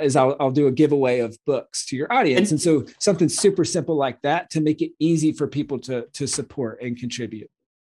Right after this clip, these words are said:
Speaker 2: And by the way, for, for these people you're sending it out to early, having this pretty packaging where you got it, and it was actually wrapped in tissue paper for best result, read the
Speaker 1: <laughs>
Speaker 2: book.
Speaker 1: Yeah.
Speaker 2: Like, I do have to give you props for that because it,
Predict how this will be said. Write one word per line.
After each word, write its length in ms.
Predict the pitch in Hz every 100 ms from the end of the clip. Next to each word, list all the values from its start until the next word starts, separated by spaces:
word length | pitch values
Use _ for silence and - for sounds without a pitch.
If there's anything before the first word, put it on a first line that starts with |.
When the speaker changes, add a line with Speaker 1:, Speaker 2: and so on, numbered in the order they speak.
| _
Speaker 2:
And 180 | 165 160
by 220 | 160 190
the 100 | 208
way, 460 | 151 147 175 214 202 -
for, 320 | 165 160 -
for 120 | -
these 180 | 147 147
people 220 | 196 185
you're 100 | 156
sending 320 | 143 160 165 156
it 20 |
out 260 | 147 156
to 260 | 151 156 151
early, 500 | 147 135 170 202 208 _ -
having 480 | - 160 185 214 165
this 220 | 151 147
pretty 320 | - - 175 170
packaging 800 | 131 139 143 170 120 123 110 110 - _
where 120 | 139
you 100 | 135
got 200 | 139 139
it, 80 | 147
and 140 | 151
it 80 | 156
was 180 | 180 156
actually 300 | 160 156 156
wrapped 340 | 135 131 143
in 180 | 147 127
tissue 400 | - 160 156 156
paper 560 | 143 123 110 113 120 -
for 140 | - 147
best 220 | 143 -
result, 340 | 240 - 156 160
read 240 | 139 143
the 60 | 110
Speaker 1:
<laughs> 0 |
Speaker 2:
book. 500 | 117 143 113 - - - _ -
Speaker 1:
Yeah. 180 | 135
Speaker 2:
Like, 160 | 156 151
I 240 | 131 143
do 220 | 160 156 165
have 180 | 160 143
to 100 | 151
give 200 | 147 143
you 100 | 139
props 360 | 147 131 131
for 120 | - 135
that 220 | 139 123
because 380 | 127 135 135 170
it, 240 | 147 147